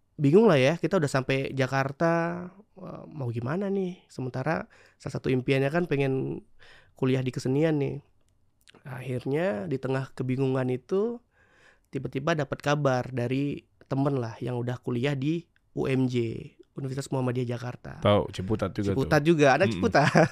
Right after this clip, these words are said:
Speaker 1: <laughs>
Speaker 2: Iya, iya, iya, iya.
Speaker 1: Dia bilang, "Ini, Bro, di fakultas gua lagi ada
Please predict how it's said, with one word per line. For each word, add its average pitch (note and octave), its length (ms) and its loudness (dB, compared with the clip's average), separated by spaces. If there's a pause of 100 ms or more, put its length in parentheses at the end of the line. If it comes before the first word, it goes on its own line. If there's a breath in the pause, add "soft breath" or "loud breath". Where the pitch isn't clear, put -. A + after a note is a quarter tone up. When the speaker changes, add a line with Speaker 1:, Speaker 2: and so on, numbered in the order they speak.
(120)
Speaker 1:
<laughs> - 80 2
Speaker 2:
Iya, G#2+ 220 8
iya, - 180 4
iya, D2+ 220 0
iya. A1+ 120 -8 (380 loud breath)
Speaker 1:
Dia D#3+ 160 8
bilang, F3 280 10
"Ini, G#3+ 240 4
Bro, B3 420 6
di G3+ 560 2 (300)
fakultas G3 500 6
gua E3+ 400 8
lagi F#3 240 6
ada F3+ 560 4